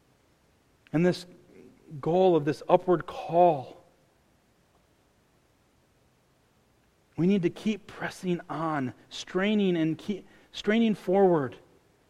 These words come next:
Have this mindset that is driven by this one thing. We see again, I read it already in Philippians one twenty-one. Paul gives us a spoiler to this really ru-, part of the letter, right?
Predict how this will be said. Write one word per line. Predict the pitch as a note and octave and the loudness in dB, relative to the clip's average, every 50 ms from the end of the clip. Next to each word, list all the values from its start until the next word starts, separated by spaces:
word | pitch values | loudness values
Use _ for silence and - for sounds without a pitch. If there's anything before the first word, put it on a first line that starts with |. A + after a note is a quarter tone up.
| _ _ | _ _
Have | - G3+ G#3+ | 6 6 6
this | G3+ G#3 F#3+ - | 6 6 2 2
mindset | - F#3+ G3 G3+ A3+ A3 - G#3+ E3 | 2 4 4 4 4 2 0 2 2
that | G#3+ F#3+ | 2 2
is | F#3 D#3+ | 2 0
driven | C#3 - G#3+ A3 G#3+ A3+ G#3 | 0 4 4 4 6 4 4
by | F3 G3 F#3+ G3 | 6 6 6 8
this | F3+ G3 F3+ - | 6 4 2 2
one | - D#3+ E3 D#3+ F3+ G3 G#3 A3 A3 G3+ | -6 -6 -4 2 4 6 6 6 4 0
thing. | - - - G#3 G#3+ A3 G#3 F#3 D3+ C3 - - - - _ - | -4 0 2 2 2 4 2 0 0 -2 -6 -10 -20 -20 _ -6
We | F3+ F3 | -6 -6
see | - - A#3 G#3+ | -2 0 0 0
again, | F3+ E3+ G#3+ A3 G#3 F#3+ F3+ E3 - | 2 4 2 2 2 0 -2 -4 -2
I | D#3 E3 | 0 0
read | E3+ F3+ G3+ G#3 | 4 4 6 6
it | G#3 G3+ | 8 8
already | F#3+ F#3 F3 G3+ A3 A3+ G3+ | 8 8 8 8 6 6 4
in | F3+ D3+ | 0 0
Philippians | - G3+ G3 - G#3 G3 E3+ - | 2 0 0 2 0 -4 -2 2
one | G3 G#3 G3 | 2 2 2
twenty-one. | - - G#3+ G3+ F#3+ F#3 G3 G#3+ A3 G#3 F#3+ D#3 - - - - _ _ _ _ _ _ _ - | 2 -2 0 0 2 2 4 4 4 4 2 0 -4 -8 -20 -20 _ _ _ _ _ _ _ 6
Paul | - G#3+ A3+ | 6 8 8
gives | F#3+ E3 G#3+ G#3+ G#3+ | 8 6 4 4 4
us | G#3+ - - | 2 -4 -4
a | F#3+ | -8
spoiler | - - - - G#3+ C4+ C4 F#3 D3 | -8 -6 2 6 6 8 8 8 6
to | D3 | 4
this | C3+ C3 A#2+ - - - _ - | 0 -2 -4 -6 -8 -20 _ -12
really | - D3 D3 C#3 C3 A#2+ | -4 -2 0 0 0 0
ru-, | A#2 C3 C3+ | -2 -2 -4
part | - - - D#3 C3+ | -4 -4 0 2 2
of | C3 B2 | 2 2
the | B2 | 0
letter, | A#2+ B2 A#2+ A2+ G#2+ G#2 | 2 2 2 2 2 0
right? | A2+ B2+ D#3+ G#3 A3+ | 2 2 2 2 0